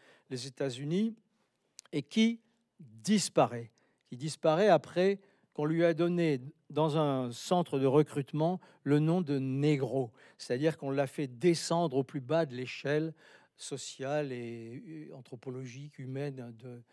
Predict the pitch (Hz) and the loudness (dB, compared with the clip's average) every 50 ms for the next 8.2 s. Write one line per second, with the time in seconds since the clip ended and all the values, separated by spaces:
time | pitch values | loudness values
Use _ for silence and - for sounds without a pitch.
0 | _ - - - - _ _ - 120 127 139 135 127 - - 139 - - 131 120 | _ -20 -20 -20 -20 _ _ -14 -8 -6 -6 -6 -6 -8 -10 -14 -12 -12 -12 -10
1 | - - 135 131 131 127 123 123 120 - _ - 117 117 123 120 _ _ _ - | -10 -8 -8 -8 -8 -8 -8 -10 -12 -12 _ -16 -16 -16 -16 -20 _ _ _ -20
2 | - _ _ _ - 139 135 170 156 - - 160 151 156 175 190 175 180 - 156 | -20 _ _ _ -8 -4 -2 -2 -2 -2 0 2 4 4 4 4 2 0 -2 -6
3 | 139 131 123 - - 151 147 160 175 175 - - 156 139 127 127 143 147 147 143 | -6 -6 -6 -6 -4 -2 2 2 2 0 0 -4 -6 -6 -4 -2 0 0 0 0
4 | 135 135 131 - - 143 135 147 151 139 - 151 - - 147 - - - - 143 | 0 -2 -4 -4 -6 -4 -4 -2 -4 -4 -4 -6 -6 -6 -8 -8 -8 -10 -4 0
5 | 139 147 151 147 - 139 123 - 135 117 - - 151 147 135 - - 127 127 123 | 2 2 2 0 -2 -8 -8 -8 -10 -10 -10 -10 -8 -8 -8 -8 -8 -8 -8 -8
6 | - - 151 147 131 131 131 127 123 120 110 135 131 127 123 120 _ _ - - | -8 -8 -8 -8 -6 -6 -8 -8 -8 -10 -10 -8 -8 -8 -8 -10 _ _ -20 -20
7 | - _ _ - 123 110 143 156 160 160 156 147 135 139 165 165 143 156 190 196 | -20 _ _ -16 -6 -2 0 2 2 2 2 0 0 0 0 0 2 2 0 0
8 | 175 139 - | 0 -2 -6